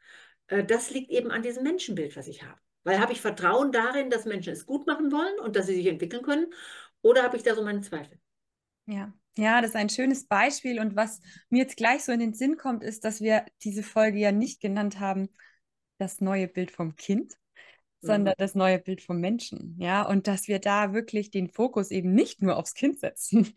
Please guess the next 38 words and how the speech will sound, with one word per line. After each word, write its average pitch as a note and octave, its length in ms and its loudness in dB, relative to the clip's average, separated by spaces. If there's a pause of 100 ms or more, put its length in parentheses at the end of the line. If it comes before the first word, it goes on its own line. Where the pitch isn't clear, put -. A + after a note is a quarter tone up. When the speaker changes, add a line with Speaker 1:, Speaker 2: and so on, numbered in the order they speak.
(120)
Speaker 2:
<laughs> - 180 -20
sondern A#3 320 6
auf A3 180 4
uns G#3 160 2
alle. F3 380 -2 (200)
Ja, G3 260 -4
haben G#3+ 200 4
wir A3+ 160 4
also G3+ 180 2
nicht A3 240 2
nur G#3+ 100 -2
Vertrauen G3 480 0
darin, G3 300 0
dass F#3 140 -8
unsere F#3 280 -6
Kinder B3+ 420 2 (380)
sich A3+ 200 -6
gut A#3+ 180 2
entwickeln A3+ 440 2
werden G#3 440 4
und G3+ 140 -2
Teil G3 200 0
der G3+ 100 2
Gemeinschaft G#3 500 -2
sein G3 300 0
wollen G3 280 2
und F#3+ 140 -4
das G3 100 -6
alles G3 320 -2
mit G3+ 140 0
uns G3+ 160 0
erleben G3+ 380 0
wollen, G3 240 0
sondern F#3+ 280 -2
haben F#3+ 180 0
wir G3+ 160 0
auch F3+ 280 -2
Vertrauen G3 600 0